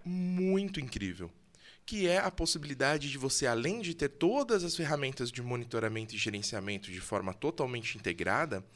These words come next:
também contar com um sistema de chamados, como você disse,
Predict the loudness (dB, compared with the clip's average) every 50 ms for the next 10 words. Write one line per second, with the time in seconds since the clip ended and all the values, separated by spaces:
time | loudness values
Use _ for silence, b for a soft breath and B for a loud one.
0 | B B B B B B B B 0 2 2 2 0 -2 -2 -2 -2 -2 -2 -2
1 | -2 0 2 2 2 2 2 0 2 2 2 2 0 -6 B B B B B B
2 | -4 -4 -2 -2 -2 -2 -2 -2 -2 -2 -2 -2 -4 -2 -2 0 0 0 0 0
3 | 2 2 2 2 0 -4 -8 -8 -6 -4 -4 -4 -4 -6 -6 -6 -6 -6 -6 -6
4 | -10